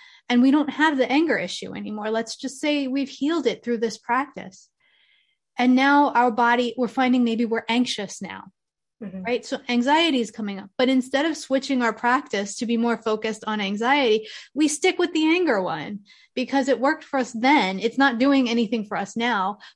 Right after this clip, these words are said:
Speaker 1: but it worked then. And we're afraid to let it go because what if the anger comes back? Well, then you just start the practice again, you know? So it's really about what is it that you need now? What's working for you still? What's not necessarily working for you in the same way anymore?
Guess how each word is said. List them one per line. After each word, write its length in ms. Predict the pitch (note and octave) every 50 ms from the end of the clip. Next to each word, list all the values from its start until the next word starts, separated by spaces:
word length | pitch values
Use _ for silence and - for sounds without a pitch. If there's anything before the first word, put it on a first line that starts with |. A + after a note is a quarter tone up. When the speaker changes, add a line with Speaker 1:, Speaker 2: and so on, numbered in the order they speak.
| _ -
Speaker 1:
but 80 | C4
it 100 | C#4 A#3+
worked 300 | C4+ E4 E4+ D4+ D#4 -
then. 160 | D4+ D#4 D4 B3
And 140 | A#3 A#3
we're 140 | A#3+ B3 A#3+
afraid 420 | A#3 A#3+ - - C#4 C#4+ D4+ B3+ -
to 100 | B3 A#3+
let 180 | A#3+ A#3 A#3
it 140 | A3+ G#3 G3+
go 380 | A#3 B3 C4+ A#3+ G#3 G3+ G#3+ G#3+
because 420 | A#3+ A3 - A3+ A3 G#3+ G#3 -
what 180 | A3+ A#3 A#3+ A#3+
if 140 | A#3 A3+
the 100 | - -
anger 240 | A3 A3 A3 A3 G#3+
comes 340 | G#3 - - G#3 F#3+ F#3 -
back? 200 | - F3 - - _ _ _ _ _ _ -
Well, 120 | D4 D#4+
then 160 | E4 E4+ E4
you 100 | E4 D#4
just 140 | D#4 D#4 -
start 240 | - - D#4+ D#4+ D#4+
the 80 | E4 D#4+
practice 400 | E4 F4+ G#4 G#4 - G3 - F3+
again, 260 | F3 F#3+ D#3+ - - - - - - - - - -
you 100 | C4 B3+
know? 140 | B3+ C4 C4
So 200 | - - D4 C#4
it's 160 | C4+ C#4 B3
really 340 | C4 C4+ C#4 D#4 E4 D4 B3
about 320 | A#3 A3+ G#3 G3 G3 - - _ _ _ _ _
what 240 | - A3 A#3 C4 C#4
is 100 | D#4 C#4
it 120 | C#4+ C4+ C#4+
that 140 | B3+ -
you 140 | A#3+ A#3 A#3+
need 240 | A#3 A3 A3 G#3+ G#3
now? 240 | G3+ G3+ G#3 G3 G3
What's 320 | G3+ G#3 A3 - - -
working 400 | A3+ A#3 A#3 A#3 A3+ - A#3+ A#3
for 140 | A#3 B3 A#3
you 180 | A3 G#3 G#3 G3
still? 400 | - - - A3+ A#3+ C#4 C#4 -
What's 300 | A3 A#3 A#3 A#3 - B3+
not 240 | C4 C#4 C4+ A3+
necessarily 560 | B3+ B3+ A#3+ B3+ A#3+ - B3+ A#3+ A#3+ B3 A#3+ A#3
working 340 | G3+ G#3+ G#3+ G#3 - A#3+
for 120 | - - A#3+
you 180 | A#3 B3 A#3+
in 140 | - A3 A3
the 60 | A3
same 420 | G3+ - - - A#3 A3 A3 G#3 G3+
way 220 | F#3+ F#3+ G#3 A3
anymore? 440 | A3 A3+ A3+ A#3 A#3 B3 B3+ C#4